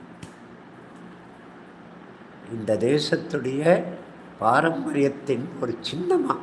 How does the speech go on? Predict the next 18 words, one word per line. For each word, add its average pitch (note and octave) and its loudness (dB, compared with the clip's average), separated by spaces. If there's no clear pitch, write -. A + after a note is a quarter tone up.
அவள் D#3 2
ஜெயிச்சிருக்கிறாள். C3+ -2
என்ன C3 0
செய்வா E3+ 4
சட்டசபையில F3+ -2
போய், D#3 -2
இவ C#3 2
அரசியலுக்கு C#3 0
போன D3 -2
சரியா, C#3+ 2
அதெல்லாம் B2+ -6
பல D3 0
கேள்விகள் E3 -2
இருக்கலாம். A#2+ -6
But A2+ -4
பி C3 2
ஜே F#4 8
பி B2 0